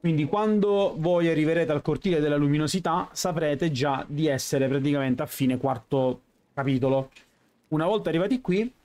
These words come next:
fermatevi e fate questo backtracking se non avete ottenuto l'ago, eh, l'ago da ricamo.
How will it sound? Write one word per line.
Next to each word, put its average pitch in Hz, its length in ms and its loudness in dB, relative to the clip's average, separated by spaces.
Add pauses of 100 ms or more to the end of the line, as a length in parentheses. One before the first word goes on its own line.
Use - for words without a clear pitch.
(260)
fermatevi 151 760 0 (380)
e 254 120 -4
fate 156 300 -4
questo 160 260 -2
backtracking 147 720 -2
se 208 260 0
non 175 140 0
avete 151 240 0
ottenuto 139 540 0
l'ago, 135 600 2 (420)
eh, 120 760 0 (420)
l'ago 151 260 0
da 139 100 0
ricamo. 113 480 0